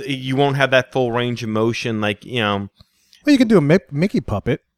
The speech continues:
Speaker 1: You could do a Mickey puppet, but he wouldn't look like Mickey.
Speaker 2: Right.
Speaker 1: You know, he'd be a puppet version of Mickey.
Speaker 2: And I only
Speaker 1: Whereas
Speaker 2: say
Speaker 1: the
Speaker 2: that 'cause they
Speaker 1: Muppets
Speaker 2: do that in Disney Junior.
Speaker 1: Yeah.
Speaker 2: Mickey,
Speaker 1: But, uh,
Speaker 2: Mickey puppet pops out.
Speaker 1: if you do, like, a, a, a, a, a robotic Kermit, I mean, that's about, you can get as close as you want to
Speaker 2: Yeah.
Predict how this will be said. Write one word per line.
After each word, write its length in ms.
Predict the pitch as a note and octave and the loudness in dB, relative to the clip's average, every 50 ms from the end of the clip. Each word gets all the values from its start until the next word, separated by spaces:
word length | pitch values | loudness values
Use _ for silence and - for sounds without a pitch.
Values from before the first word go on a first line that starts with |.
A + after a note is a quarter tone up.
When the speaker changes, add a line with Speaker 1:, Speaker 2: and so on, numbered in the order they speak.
| _ _ _ _ | _ _ _ _
Speaker 1:
You 160 | A#3+ C#4+ F4+ | 0 2 4
could 80 | F4 F#4 | 4 6
do 80 | F4+ E4 | 6 6
a 40 | A3+ | 6
Mickey 240 | G#3 G#3+ G#3 G#3 F#3 | 4 2 0 0 -6
puppet, 380 | - - G3 C4+ - A3 F#3 | -4 -2 -4 -4 -2 -4 -2
but 100 | D#3+ F3 | 0 0
he 60 | D#3 D#3 | 0 2
wouldn't 240 | E3 G#3 F#3 F3 | 2 2 2 0
look 100 | E3+ D3+ | -2 0
like 140 | D#3+ C#3+ B2+ | 0 0 0
Mickey. 400 | C3 D3 F#3+ A3 - - G2+ - - | 0 -2 -2 -2 -4 -6 -12 -4 2
Speaker 2:
Right. 240 | D#3 D#3 B2 G#2 | 2 2 2 2
Speaker 1:
You 80 | G#2 D#3 | 2 2
know, 60 | D#3 | 2
he'd 100 | E3 E3+ | 2 4
be 80 | D#3 E3 | 4 2
a 60 | D#3 | 0
puppet 460 | - - - G3+ G3+ - D#3 C#3 C3+ _ _ | 0 2 0 0 2 2 -2 -4 -4 _ _
version 420 | B2+ C3+ D#3+ F#3 F#3+ E3+ D#3+ D3 C3 | -2 2 2 2 4 2 0 -4 -4
of 80 | A#2 | -4
Mickey. 320 | A#2 A#2+ A#2 A2+ - A2+ A2 | -4 -4 -4 -4 -4 -4 -2
Speaker 2:
And 100 | - F3+ | 2 6
I 40 | G3+ | 6
only 140 | A3 A3 G#3 | 8 8 8
Speaker 1:
Whereas 140 | G#3+ G#3 A3 | 8 8 8
Speaker 2:
say 60 | G#3+ | 6
Speaker 1:
the 0 | |
Speaker 2:
that 60 | G#3 A#3 | 8 6
'cause 80 | C#4 A#3 | 6 6
they 60 | F3 | 6
Speaker 1:
Muppets 40 | D#3 | 6
Speaker 2:
do 100 | F3+ F#3+ | 6 6
that 140 | F#3 F3+ E3+ D3 | 6 4 4 2
in 60 | D3 | 2
Disney 260 | C#3+ D#3+ D3+ D3+ D3 | 2 2 2 2 0
Junior. 560 | C3 C3 D3 D#3+ C#3+ A#2 G#2 G#2 G2+ F#2+ - _ _ _ _ | 0 0 0 0 0 0 0 -2 -2 -4 -8 _ _ _ _
Speaker 1:
Yeah. 260 | - C#4 C4 F3+ A#2+ - _ _ _ | -10 -8 -6 -6 -8 -10 _ _ _
Speaker 2:
Mickey, 120 | C3+ C3 B2+ | -4 0 2
Speaker 1:
But, 100 | - C3+ | 2 2
uh, 160 | B2+ A#2+ A2+ | 2 0 0
Speaker 2:
Mickey 180 | C3+ C3+ B2 B2+ | -2 -2 -2 0
puppet 320 | A2 C3+ B2+ - A#2+ G#2+ | 2 2 2 2 0 -2
pops 260 | - B2+ A#2 - - | -2 -2 -2 0 0
out. 220 | B2 A2+ G#2+ G#2 - _ _ | 0 0 0 -2 -4 _ _
Speaker 1:
if 120 | - G3 - | -6 -2 2
you 120 | C#4 D#4 | 2 2
do, 140 | A3+ C#4 C4+ | 2 4 4
like, 220 | B3 A#3+ A#3 G3+ | 6 4 4 6
a, 60 | G#3+ G3 | 2 4
a, 540 | F3+ F3 E3+ E3+ E3 D#3+ D#3 D3+ D3+ D3+ C#3 | 6 6 6 8 8 6 6 6 4 2 2
a, 260 | D3+ D3+ C#3+ C3+ C3+ | 0 2 2 2 2
a, 380 | - C3+ C3+ C3+ C3+ B2+ A2 B2+ | 2 4 4 4 4 2 0 -2
a 20 | C3 | 2
robotic 420 | B2+ C#3 C3+ C#3+ F3 F#3 F3 - | 2 2 4 4 2 2 2 -2
Kermit, 500 | - - - G#3 B3+ D#4+ C4 F#3+ E3+ E3+ - | -4 -2 2 2 2 4 4 2 0 0 2
I 80 | E3 E3+ | 0 2
mean, 180 | E3+ E3+ E3+ | 2 2 2
that's 220 | F3+ A3+ D4+ - G4+ | 2 2 2 2 2
about, 260 | F#4 F4+ C4+ F#3+ E3+ | 2 2 2 2 -4
you 140 | F3+ C4+ - | -8 -10 -10
can 120 | - E4 | -8 -2
get 120 | C4 C#4 F#3+ | -2 0 0
as 100 | E3+ - | 0 -4
close 380 | - - - G#3 G#3 G#3 - | -6 -4 0 0 2 2 0
as 140 | F#3+ E3+ D#3 | -4 -6 -4
you 100 | E3+ E3 | -4 -4
want 400 | D3 C3+ D3 F#3 C4+ C#4+ B3 - | -4 -2 2 2 2 2 2 -2
to 240 | - D#3+ D3+ C#3+ C#3+ | 0 2 4 4 6
Speaker 2:
Yeah. 280 | C3+ B2+ B2 B2 C3 C3 | 6 6 6 6 4 2